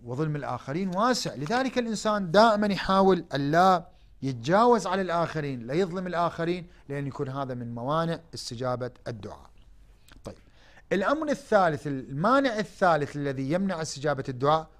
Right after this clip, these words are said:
هو الدعوات غير المنطقية، غير الممكنة، المستحيلة. احنا في بعض الأحيان ندعو أمور ما ممكن أن تصير،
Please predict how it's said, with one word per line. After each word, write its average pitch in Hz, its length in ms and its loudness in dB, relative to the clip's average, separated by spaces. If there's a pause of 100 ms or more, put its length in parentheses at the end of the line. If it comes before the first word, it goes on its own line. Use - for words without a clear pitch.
هو 165 100 6
الدعوات 160 640 2
غير 202 300 2
المنطقية، 170 840 -2
غير 175 220 0
الممكنة، 180 680 -2 (520)
المستحيلة. 196 960 0 (420)
احنا 156 140 -6
في 170 120 0
بعض 180 180 4
الأحيان 170 380 -2
ندعو 165 280 0
أمور 202 440 2 (600)
ما 233 140 4
ممكن 294 320 2
أن 247 120 0
تصير، 175 460 0